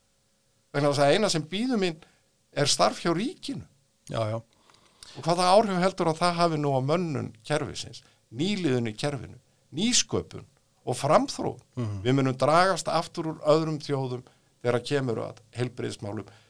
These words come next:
Speaker 1: í stað þess að vera einna fremstir í heiminum.
Speaker 2: En það er alltaf þessi skeptisism eða, eða sko einhver vantrú á,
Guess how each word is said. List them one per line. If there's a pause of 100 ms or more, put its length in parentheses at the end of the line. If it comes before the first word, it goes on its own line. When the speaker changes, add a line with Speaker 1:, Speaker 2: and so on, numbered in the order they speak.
(220)
Speaker 1:
í
stað
þess
að
vera
einna (160)
fremstir
í
heiminum. (540)
Speaker 2:
En
það
er
alltaf
þessi
skeptisism
eða,
eða
sko
einhver
vantrú
á,